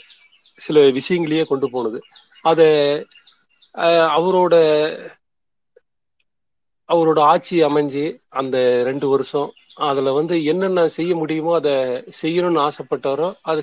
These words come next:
செஞ்சுக்கிட்டு இருக்கும்போது அந்த எதிர்பாராத இது ஆனது. ஆனா அதுக்கப்புறம் நம்ம தலைவர்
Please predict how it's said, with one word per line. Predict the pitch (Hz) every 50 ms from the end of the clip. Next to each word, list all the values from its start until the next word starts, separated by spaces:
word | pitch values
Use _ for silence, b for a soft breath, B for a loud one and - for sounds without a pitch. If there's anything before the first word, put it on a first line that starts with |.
| -
செஞ்சுக்கிட்டு | - 175 190 190 214 196 190 -
இருக்கும்போது | 175 165 165 165 147 156 151 156 151 147 143 139 143 - - _ _ _
அந்த | - - 131 127 120 117 120
எதிர்பாராத | 120 120 131 147 135 127 135 131 131 123 117 123 120
இது | 120 117 123 127
ஆனது. | 123 123 123 127 123 120 139 165 - - B B B B B B B B
ஆனா | B - 131 135 139 143 139 131 123 120 120 120
அதுக்கப்புறம் | 123 123 131 143 147 - 156 - - 175 170 156 143 131
நம்ம | 123 117 117 113
தலைவர் | 110 - 120 131 139 139 131 123 120 120 120 117 -